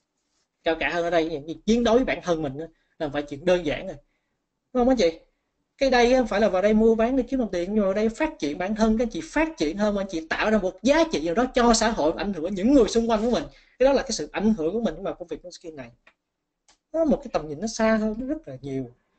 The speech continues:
Và khi mà một điều á, các anh chị làm cho người khác á, thì các anh chị sẽ có tiềm năng và các anh chị động lực, các anh chị sẽ làm mạnh mẽ hơn nữa, anh chị ngày xưa, hơn nữa anh chị chỉ làm như mình. Con người ta thường thường dễ dãi với bản thân và thường thường rất là coi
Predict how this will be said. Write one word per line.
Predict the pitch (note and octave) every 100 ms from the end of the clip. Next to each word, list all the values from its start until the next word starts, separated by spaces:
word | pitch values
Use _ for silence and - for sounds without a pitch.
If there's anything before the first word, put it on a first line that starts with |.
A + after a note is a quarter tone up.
| _ -
Và | F3 -
khi | A#3+ B3+
mà | A#3
một | E3 D#3
điều | D#3+ D#3+
á, | G3+ A3+
các | F#3+
anh | E3+
chị | A3 C3+
làm | E3+ E3+ D#3 D#3+
cho | G3+
người | D#3
khác | D3 C#4+ D4+
á, | D4+ - _ -
thì | E3
các | A3
anh | -
chị | C3+
sẽ | -
có | A3+
tiềm | C4 G3+ E3+ E3
năng | F#3+
và | G3
các | G3
anh |
chị | - -
động | G3+ E3 F#3+
lực, | -
các | A3
anh |
chị | A3
sẽ | A3+
làm | G3+ D3
mạnh | D#3 G#3
mẽ | G#3 G#3+
hơn | G3+ F3+
nữa, |
anh | E3+ -
chị | B2+
ngày | D#3+ C#3
xưa, | E3+ E3+ D#3+ _
hơn | F3 F3+
nữa |
anh | E3
chị | G3 C3+
chỉ | -
làm | E3 C3+
như | C#3+
mình. | C#3+ - _ _ _
Con | G3 F#3
người | D3+
ta | E3
thường | E3
thường | D3 C3+ -
dễ | B2+ D#3
dãi | D3+ E3
với | G3+
bản | - -
thân | E3 D3+
và | B2+
thường | B2+
thường | B2+ B2 B2+
rất | A#3+ -
là | C#3
coi | -